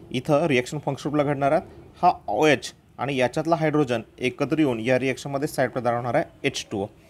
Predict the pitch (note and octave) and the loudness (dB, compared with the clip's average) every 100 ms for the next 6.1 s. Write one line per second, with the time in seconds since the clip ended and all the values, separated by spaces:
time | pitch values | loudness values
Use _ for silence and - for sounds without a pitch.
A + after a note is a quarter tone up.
0 | - - - A#2+ C3 D3 D3+ - E3 E3 | -20 -16 -6 2 4 4 2 0 -2 0
1 | A3+ - - _ - D#3 F#3+ E3+ D3 - | -2 -6 -20 _ 0 2 2 2 2 2
2 | A#2+ C3+ _ A#2 C#3 C3+ C#3+ E3 F#3+ E3+ | -4 -6 _ -8 -2 0 0 0 4 4
3 | D#3 D3+ C#3+ C3 A2+ A2+ - - B2+ B2 | 2 -2 -2 -2 0 -2 -6 -12 -8 -4
4 | C3+ C3+ C3+ C3+ C3 B2+ C3 C3+ D#3 B2+ | -2 -2 0 -2 0 -2 -2 0 4 4
5 | B2 - _ _ - - B2 B2+ - C#3+ | 2 -2 _ _ -14 -8 -6 -6 -10 -8